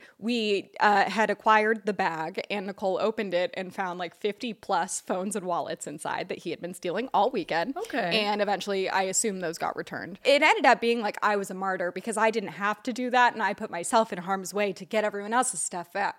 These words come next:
Speaker 1: <laughs> back. But it could have been very, very different.
Speaker 2: At least somebody did something related to your accusation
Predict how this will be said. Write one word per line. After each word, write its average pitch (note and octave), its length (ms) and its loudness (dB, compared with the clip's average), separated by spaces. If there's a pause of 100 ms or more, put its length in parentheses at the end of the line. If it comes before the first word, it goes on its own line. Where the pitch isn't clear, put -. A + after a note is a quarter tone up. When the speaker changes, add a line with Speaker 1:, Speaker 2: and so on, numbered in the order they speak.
(120)
Speaker 1:
<laughs> - 180 -12
back. A3 340 4 (140)
But B3 260 8 (360)
it B3 100 2
could D4 140 0
have C4 80 -2
been A#3+ 160 2
very, A3+ 200 4
very A3 220 2
different. C#4 520 -2
Speaker 2:
At B3 180 2
least E4+ 400 0
somebody G#3+ 680 4
did G3+ 280 -2
something G3 600 0
related E3+ 520 -2
to G3 120 -6
your E3+ 100 2
accusation F3 880 -2